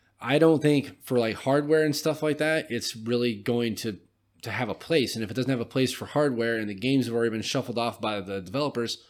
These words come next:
what's left? At that point, you have pax, you have Comic-Con, you have so many other conventions that are more geared toward community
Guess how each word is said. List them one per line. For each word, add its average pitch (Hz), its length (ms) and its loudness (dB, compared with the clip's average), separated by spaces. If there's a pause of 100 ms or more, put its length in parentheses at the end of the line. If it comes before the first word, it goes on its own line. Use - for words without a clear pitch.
(420)
what's 123 240 -4
left? 120 360 -6 (840)
At 123 140 0
that 143 120 4
point, 131 220 2
you 127 60 4
have 123 120 -2
pax, - 560 -6
you 113 80 -2
have 110 80 -4
Comic-Con, 87 500 -6
you 101 120 -4
have 113 340 -6
so - 220 0
many 139 160 4
other 131 140 2
conventions 120 600 -2
that 110 220 -4 (160)
are 120 100 -2
more 123 220 2
geared 123 500 0
toward 120 420 0
community 113 720 -2